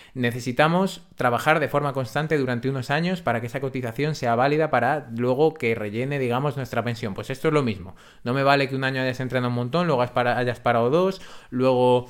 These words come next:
hayas entrenado otro año un montón, hayas hecho un maratón, luego has parado un año y entonces me dices, "No, yo llevo corriendo desde los veintidós". Ya, pero en el fondo, mm, en esos quince últimos años has corrido seis.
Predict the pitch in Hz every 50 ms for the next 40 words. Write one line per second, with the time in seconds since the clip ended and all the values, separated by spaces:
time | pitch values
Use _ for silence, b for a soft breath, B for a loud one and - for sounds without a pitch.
0 | B B B - - 120 123 123 123 123 123 123 123 135 127 117 123 120 120 120
1 | 120 120 117 123 120 120 120 120 117 117 117 117 117 127 135 127 120 117 113 113
2 | - 117 - 123 117 113 117 117 120 - 175 180 170 143 123 127 123 - 120 117
3 | 123 120 131 156 170 175 175 185 190 185 B B B - 131 117 123 135 127 127
4 | 123 120 120 117 123 160 175 151 135 143 160 170 170 165 165 156 156 165 175 185
5 | 196 208 202 B B B B 131 120 131 131 127 127 123 120 117 117 117 117 113
6 | 113 113 110 113 113 110 110 110 107 110 110 110 117 113 113 110 113 117 123 120
7 | 104 101 - - 123 120 110 98 101 101 101 104 104 - - 131 139 147 156 170
8 | 175 170 123 107 113 110 107 107 107 107 107 98 117 110 107 107 - 120 110 -
9 | - 135 139 131 - 143 135 135 139 135 139 131 131 127 - 147 147 165 165 180
10 | 185 170 175 - 120 - - 131 120 120 135 147 139 120 - - 123 113 95 85
11 | - - - b